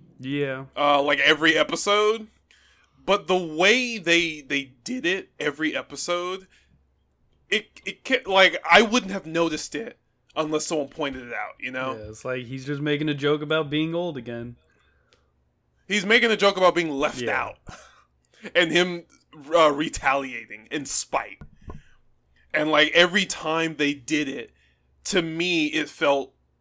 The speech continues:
Speaker 2: it felt new. Like, it felt, it was funny.
Speaker 1: Mm-hmm.
Speaker 2: Like, every time he did it, it was funny.
Speaker 1: Like the
Speaker 2: Because any, because anytime he wanted to spite the, the study group, he would go all in.
Speaker 1: Oh, yeah, for sure.
Speaker 2: He would do it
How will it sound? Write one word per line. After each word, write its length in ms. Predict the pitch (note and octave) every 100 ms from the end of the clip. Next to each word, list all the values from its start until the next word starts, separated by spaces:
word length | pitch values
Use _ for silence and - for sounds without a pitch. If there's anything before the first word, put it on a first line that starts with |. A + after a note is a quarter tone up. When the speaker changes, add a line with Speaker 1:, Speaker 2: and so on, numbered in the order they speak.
| _ _ _
Speaker 2:
it 80 |
felt 220 | - C#4+ G3
new. 480 | C#3+ D#3+ G#3 A#2+
Like, 220 | C3 C3+ D3
it 80 |
felt, 140 | E3 F#3+
it 40 |
was 140 | F#3 -
funny. 260 | A#3 F3
Speaker 1:
Mm-hmm. 200 | C#3+ E3
Speaker 2:
Like, 160 | F3 C#3
every 220 | F3 F#3+
time 200 | F#3+ F#3
he 80 | D#3
did 160 | D3+ C3+
it, 80 |
it 80 | A#2
was 140 | B2 -
funny. 240 | B2 -
Speaker 1:
Like 280 | G#2 G2+ G2+
the 260 | A#2+ A2 -
Speaker 2:
Because 440 | D3+ D#3+ D#3+ C#3 C#3+
any, 220 | E3+ G3
because 420 | G3 D#3+ D#3 D#3+ D3+
anytime 560 | D#3+ F#3+ F3+ F3 E3
he 100 | D#3
wanted 320 | D3+ D3 D3+ C#3
to 100 | D3
spite 560 | - - D#3+ D#3 D3 - B2+
the, 100 | C#3+ C3+
the 160 | -
study 360 | - - F3+ F3
group, 340 | - C#3 C3+ C#3+ - -
he 160 | G3
would 180 | G3+ F#3+
go 280 | D#3+ C#3+ -
all 320 | - F3+ D#3 D3+
in. 280 | - - - -
Speaker 1:
Oh, 120 | F3+
yeah, 180 | D3 -
for 180 | - C3
sure. 300 | - G#2+ - - - - _ _ - - _ _ _
Speaker 2:
He 180 | F#3 G3+
would 220 | G3 G3
do 200 | F#3 F3
it 160 | D#3+